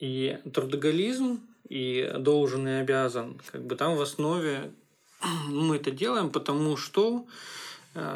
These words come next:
от меня это ждут, ожидают, потому что у меня есть такая программа «Хороший человек», я хочу быть удобным для других, своевременным.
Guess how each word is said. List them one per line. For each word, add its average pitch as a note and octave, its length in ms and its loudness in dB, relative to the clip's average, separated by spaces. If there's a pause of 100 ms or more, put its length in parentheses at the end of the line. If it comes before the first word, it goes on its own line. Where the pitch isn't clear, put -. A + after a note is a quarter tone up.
(140)
от C3+ 120 -6
меня C#3+ 260 0
это C3+ 180 0
ждут, F#3 360 0
ожидают, E3+ 600 0
потому C3+ 340 -6
что - 300 -4
у C3+ 40 0
меня C#3+ 200 2
есть C3+ 180 -4
такая - 240 -2
программа C#3 460 0
«Хороший C#3+ 400 -4
человек», E3+ 380 0
я D3+ 80 0
хочу - 320 -4
быть C3+ 240 -2
удобным F3 500 2
для D3+ 120 0
других, C#3+ 680 -4
своевременным. D3 1200 0